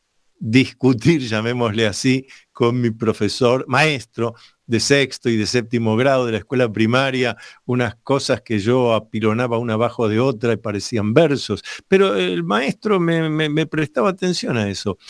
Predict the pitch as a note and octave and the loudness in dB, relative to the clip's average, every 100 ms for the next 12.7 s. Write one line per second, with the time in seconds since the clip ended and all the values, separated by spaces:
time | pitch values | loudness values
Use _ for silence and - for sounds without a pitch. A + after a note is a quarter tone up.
0 | - - - F#3 - - - G#3 A3 A3+ | -20 -2 2 4 2 -2 -2 2 2 0
1 | A3 A3 A#3 B3 _ _ _ _ C3+ C3 | -4 -6 -6 -8 _ _ _ _ -2 0
2 | B2 B2 B2+ D3 E3 E3+ - A2 A2 C3+ | 2 0 0 0 0 -2 -6 -6 0 2
3 | D3+ - _ _ _ _ A2 A#2 G#2+ F#2+ | 0 -4 _ _ _ _ -2 0 0 -2
4 | _ G2+ G#2+ C#3 C#3+ D3 A2+ F2+ E2+ - | _ -2 2 2 2 2 2 -2 -10 -20
5 | _ _ _ - - G#2+ B2+ C#3 G#2 E2+ | _ _ _ -8 -2 2 2 2 -2 -10
6 | - - - - - G#2+ A2 G2 G2+ A#2 | -18 -18 -20 -20 -8 -6 -4 -4 -2 -2
7 | A2+ F#2+ A#2 C#3 C#3+ A2+ F#2+ G#2 F#2 F2 | -2 0 2 2 2 -6 -10 -10 -10 -8
8 | F#2+ - - - - G2 F2+ G#2+ G2+ G#2+ | -10 -10 -18 -18 -10 -10 -8 -10 -6 0
9 | A#2 C#3 C#3 A#2 G2 F#2+ G#2+ F2+ G#2+ G#2 | 0 0 2 0 0 -6 -10 -4 -2 -2
10 | - F3 D#3+ A#2 G2+ G2 F#2 F2+ F#2 F#2+ | 4 4 4 -2 -6 -6 -6 -6 -6 -8
11 | F#2+ - - - C#3 C3+ F#2+ B2+ E3 C#3+ | -10 -16 -16 0 2 2 0 -2 0 0
12 | B2+ A#2+ A2 G2+ B2 C#3 A2 | 0 0 -2 -2 -2 -2 -4